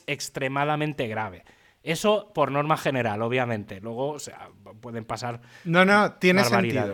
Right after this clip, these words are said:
Speaker 2: sentido, tiene sentido. Te explico. Eh, eh, hay las dos ondas que tú dices.
Speaker 1: O que, que sepas que
Speaker 2: Una
Speaker 1: justo
Speaker 2: es
Speaker 1: hace cuarenta y cinco segundos ha habido otro aviso de terremoto <laughs> de tres grados.
Speaker 2: Sí,
Speaker 1: De tres.
Speaker 2: sí,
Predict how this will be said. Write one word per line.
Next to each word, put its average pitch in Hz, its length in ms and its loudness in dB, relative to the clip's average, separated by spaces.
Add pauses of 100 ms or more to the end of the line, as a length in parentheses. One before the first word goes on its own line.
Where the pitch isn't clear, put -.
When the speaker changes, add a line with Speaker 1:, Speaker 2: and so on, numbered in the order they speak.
Speaker 2:
sentido, - 80 -20
tiene 156 200 -2
sentido. 117 500 -6 (300)
Te 151 100 2
explico. 147 480 0 (500)
Eh, 165 400 2
eh, 170 200 -6
hay 190 280 4
las 165 200 4
dos 202 160 6
ondas 220 220 2
que 190 120 -2
tú 160 160 -4
dices. 120 220 -4
Speaker 1:
O 127 40 -6
que, 127 240 -6
que 139 140 -4
sepas 165 340 0
que 185 100 6
Speaker 2:
Una 208 180 4
Speaker 1:
justo 175 240 0
Speaker 2:
es 165 100 4
Speaker 1:
hace 143 220 -4
cuarenta 139 420 -8
y 131 60 -6
cinco 175 320 -2
segundos 160 720 -4
ha 165 100 -2
habido 151 460 -6 (400)
otro 156 460 0
aviso 143 380 -2
de 143 140 -4
terremoto 135 600 -4 (240)
<laughs> - 220 -20
de 185 280 -8
tres 151 340 -4
grados. 127 340 -6 (100)
Speaker 2:
Sí, 151 680 0
Speaker 1:
De 127 160 -6
tres. 117 180 -4
Speaker 2:
sí, 170 220 0